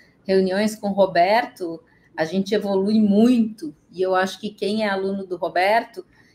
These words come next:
entende, é, principalmente ele, a gente tem aula um, aula dois, aula treze, aquilo vai evoluindo, e de repente as pessoas, é, elas, elas começam a, a, a perceber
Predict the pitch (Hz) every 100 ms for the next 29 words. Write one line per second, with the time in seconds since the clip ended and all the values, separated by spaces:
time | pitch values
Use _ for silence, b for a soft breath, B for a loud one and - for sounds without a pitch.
0 | b _ 180 202 202 208 233 262 190 160
1 | - _ _ - 160 170 170 170 165 156
2 | - 208 262 220 208 208 226 220 202 B
3 | B B 170 170 208 190 180 170 156 160
4 | 190 226 208 175 165 156 156 190 208 185
5 | 175 165 160 - 175 214 214 202 - 175
6 | 180 175 165 175 170 170 175 175 170 175
7 | 214 262 269 B B 180 185 190 214 214
8 | 196 196 220 269 311 b _ 202 202 220
9 | 214 220 226 254 269 - - 208 220 214
10 | 196 196 185 - - 196 214 214 - 175
11 | 202 202 208 196 202 220 208 214 220 220
12 | 226 226 208 - - 196 202 202 208 214
13 | - _ 165 175 233 240 - 247 226 202
14 | 214 277